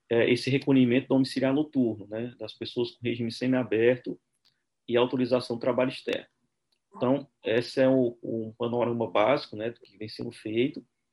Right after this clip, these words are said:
mas, assim, é, os problemas, eles são, é, gigantescos, né? É, além disso,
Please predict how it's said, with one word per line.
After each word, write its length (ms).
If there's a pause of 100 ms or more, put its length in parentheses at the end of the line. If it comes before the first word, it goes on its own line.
(320)
mas, 220
assim, 500 (440)
é, 540
os 120
problemas, 720
eles 240
são, 480 (100)
é, 380
gigantescos, 800
né? 180 (540)
É, 300
além 320
disso, 640